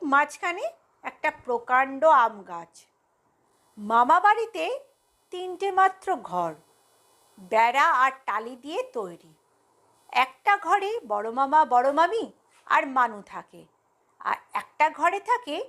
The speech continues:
ছোট মামা আর দিদু, আর তিন নম্বর ঘরটায় কেউ থাকে না, শুধু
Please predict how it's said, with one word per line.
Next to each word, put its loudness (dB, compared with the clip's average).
ছোট -10
মামা 4
আর 2
দিদু, -14
আর -6
তিন -16
নম্বর 2
ঘরটায় -4
কেউ -4
থাকে -6
না, -12
শুধু 2